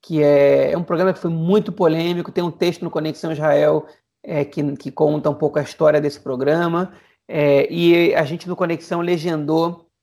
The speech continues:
mais de cento e quarenta, é, pedaços de episódios, ok? E eu vou botar no link também do podcast pra quem quiser assistir, tudo legendado em português, né, traduzido e legendado,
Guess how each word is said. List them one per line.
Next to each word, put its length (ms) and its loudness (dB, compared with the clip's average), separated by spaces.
mais 400 2
de 160 -8
cento 320 -4
e 60 -6
quarenta, 840 -2
é, 760 -6
pedaços 680 2
de 80 -6
episódios, 800 -2
ok? 300 -8
E 80 -8
eu 60 -4
vou 100 -8
botar 240 0
no 100 -6
link 300 -6
também 260 -6
do 80 -8
podcast 500 -4
pra 120 -8
quem 120 -12
quiser 240 -2
assistir, 680 -4
tudo 220 4
legendado 540 2
em 20 -6
português, 800 -4
né, 160 -4
traduzido 480 -4
e 20 0
legendado, 800 0